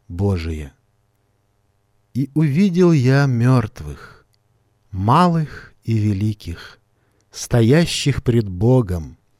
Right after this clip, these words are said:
и книги раскрыты были. И иная книга раскрыта,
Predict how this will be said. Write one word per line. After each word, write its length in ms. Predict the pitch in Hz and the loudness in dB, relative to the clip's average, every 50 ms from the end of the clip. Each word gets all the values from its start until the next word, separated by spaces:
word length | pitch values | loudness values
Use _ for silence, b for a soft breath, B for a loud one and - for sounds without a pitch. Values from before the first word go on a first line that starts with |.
| _ _ _ _ _ _ _ _ _ _ _ _ _ _ _ _ - | _ _ _ _ _ _ _ _ _ _ _ _ _ _ _ _ -2
и 140 | 123 151 156 | -2 -2 -2
книги 760 | - - 135 127 127 131 151 180 180 151 160 170 170 165 - | -2 -2 0 2 2 4 4 2 2 0 0 2 2 2 2
раскрыты 880 | - 110 110 113 120 - - - - - 110 117 127 127 127 - 113 107 | 0 0 0 0 0 -2 -4 -8 -8 -4 -2 0 0 0 -2 -2 -4 -4
были. 600 | 87 85 107 113 110 110 101 87 85 80 85 - _ _ _ _ _ _ _ _ _ _ _ _ _ _ _ _ _ _ _ _ _ _ _ _ | -2 0 0 2 2 0 0 -4 -8 -12 -16 -20 _ _ _ _ _ _ _ _ _ _ _ _ _ _ _ _ _ _ _ _ _ _ _ _
И 340 | - 113 135 143 139 143 135 | 0 2 2 2 2 2 2
иная 480 | 135 127 120 123 139 151 156 151 147 143 | 2 4 4 4 4 4 4 2 2 0
книга 640 | - - 120 110 113 127 147 143 131 135 131 127 - | -2 -4 -4 -2 0 0 0 0 2 2 2 0 0
раскрыта, 1000 | 110 113 113 107 - - - - - 104 113 131 143 139 - - 95 85 92 - | -2 -2 -2 -4 -6 -8 -8 -6 -4 -2 -2 -2 -4 -4 -6 -6 -8 -8 -10 -14